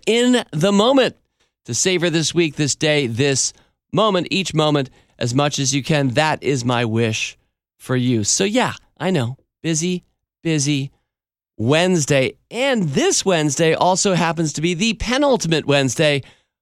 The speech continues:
of the quarter, and therefore it is the Market Cap Game Show. Now, Market Cap Game Shows may never score a bestie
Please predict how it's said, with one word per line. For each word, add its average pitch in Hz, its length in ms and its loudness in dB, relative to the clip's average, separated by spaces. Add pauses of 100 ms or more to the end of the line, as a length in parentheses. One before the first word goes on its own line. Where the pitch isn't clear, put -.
(140)
of 135 180 -2
the 127 120 0
quarter, 135 380 0
and 135 180 0
therefore 208 580 2
it 190 180 0
is 143 420 -2 (300)
the 214 80 -2
Market 196 320 2
Cap 185 240 0
Game 226 240 0
Show. 131 320 0 (340)
Now, 151 160 2
Market 175 360 0
Cap 170 280 0 (140)
Game 190 240 -2
Shows 180 320 0
may 160 220 2
never 220 340 0
score 202 360 0
a - 120 0
bestie 143 760 -4